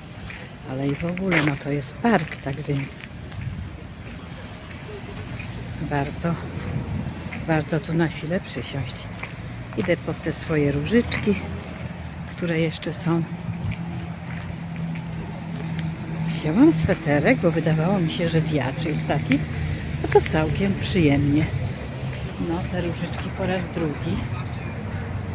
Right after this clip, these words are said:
zakwitają. Mhm. Tam też widzę. Taki spacerek ze mną.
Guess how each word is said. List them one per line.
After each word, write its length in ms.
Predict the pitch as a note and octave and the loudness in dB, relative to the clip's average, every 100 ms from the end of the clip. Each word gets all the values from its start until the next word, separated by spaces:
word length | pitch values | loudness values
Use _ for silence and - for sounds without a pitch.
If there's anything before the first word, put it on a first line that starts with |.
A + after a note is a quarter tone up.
| - E3+ | -2 -2
zakwitają. 1000 | D#3+ - E3+ - E3+ E3 D#3+ D#3+ G3 C4 - - - - - - - - - - - - - - F3+ | -2 -2 -4 -4 -2 -2 -2 -4 -2 -4 -4 -10 -10 -10 -10 -10 -10 -10 -10 -10 -10 -10 -10 -10 -6
Mhm. 680 | D#3+ D3+ - F3+ F3+ A3+ C#4 - - - - - - - - - - - - - | -6 -8 -6 -4 0 0 0 -2 -10 -10 -10 -8 -8 -10 -12 -10 -8 -8 -10 -4
Tam 200 | G3 F#3+ | 0 0
też 340 | - E3 D3+ D#3 | 0 -2 -2 -2
widzę. 440 | D#3+ D#3 F3 A3 - - - - - - - - - - - - - - G3+ G4+ F#4+ E4+ - - _ _ _ _ | -2 -2 0 0 0 -10 -10 -10 -10 -10 -10 -10 -10 -8 -8 -10 -10 -10 -6 -4 -2 -4 -4 -12 _ _ _ _
Taki 160 | - G#3+ | 0 0
spacerek 600 | - G3+ F3+ - D#3 D#3+ D#3+ E3+ | 2 2 2 2 4 4 2 2
ze 60 | |
mną. 240 | D#3+ D#3 | 2 2